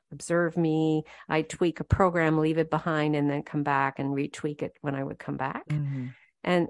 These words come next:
Speaker 1: I wanna highlight something here. <laughs> There were educational assistants in all the schools that I worked in. Um, and most of them were Indigenous.
Speaker 2: Mm-hmm.
Speaker 1: And I have to say, despite their lack of formal training,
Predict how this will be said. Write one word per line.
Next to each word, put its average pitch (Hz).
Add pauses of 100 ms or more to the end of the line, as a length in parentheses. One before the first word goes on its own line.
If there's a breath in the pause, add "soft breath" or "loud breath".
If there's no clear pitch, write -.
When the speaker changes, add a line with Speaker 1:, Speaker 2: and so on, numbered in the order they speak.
Speaker 1:
I 170
wanna 180
highlight 160
something 143
here. 131 (200)
<laughs> -
There 202
were 190
educational 240
assistants 190
in 147
all 151
the 214
schools 220
that 214
I 202
worked 196
in. 247 (560 loud breath)
Um, 170 (580)
and 180
most 247
of 320
them 277
were 208
Indigenous. 175 (260)
Speaker 2:
Mm-hmm. 156 (160)
Speaker 1:
And 185
I 180
have 240
to 247
say, 202
despite 196
their 208
lack 185
of 185
formal 180
training, 175